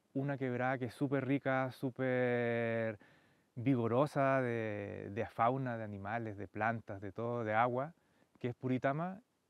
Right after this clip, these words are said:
Y ese yo creo que es la, la principal elemento que hay que proteger y que hay que cuidar allá, es el agua,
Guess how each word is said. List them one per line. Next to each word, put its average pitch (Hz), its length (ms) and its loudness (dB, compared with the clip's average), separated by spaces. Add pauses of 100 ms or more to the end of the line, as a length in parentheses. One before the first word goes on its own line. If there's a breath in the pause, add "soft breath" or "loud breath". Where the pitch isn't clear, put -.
(100)
Y 110 720 -2
ese 151 240 0
yo 139 120 2
creo 139 200 0
que 131 240 0
es 131 60 -2
la, 117 400 -2
la 113 160 -2
principal 117 960 -4
elemento 120 500 0
que 143 60 -2
hay 139 80 0
que 143 100 -8
proteger 120 460 -6
y 131 40 -6
que 139 60 -6
hay 131 80 -4
que 131 160 -8
cuidar 131 280 -6
allá, 135 340 -4
es 123 240 -8
el 127 100 -6
agua, 98 220 -6